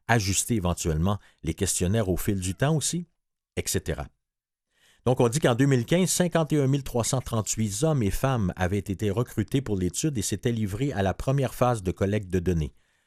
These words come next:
La seconde collecte de données est en cours. Au final, de cette manière, les chercheurs vont recueillir pas moins de trois cents millions de données. Donc, au total,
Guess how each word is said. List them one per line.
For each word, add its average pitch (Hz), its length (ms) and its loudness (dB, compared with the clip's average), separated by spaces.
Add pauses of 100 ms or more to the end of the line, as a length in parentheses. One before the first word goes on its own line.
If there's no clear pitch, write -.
(260)
La 90 160 0
seconde 110 680 2
collecte 104 560 0
de 87 220 2
données 92 420 0
est - 100 -4
en 85 120 0
cours. - 460 -4 (320)
Au 87 60 0
final, 98 560 0 (200)
de 85 60 2
cette - 240 -2
manière, 98 380 2
les 92 120 0
chercheurs 143 420 -2
vont 101 200 2
recueillir 131 500 0
pas 117 200 0
moins 127 280 2
de 104 100 2
trois 139 380 -2
cents 160 240 -2
millions 120 420 0
de 95 140 0
données. 90 400 0 (1200)
Donc, 104 320 0
au 110 100 0
total, 78 520 -2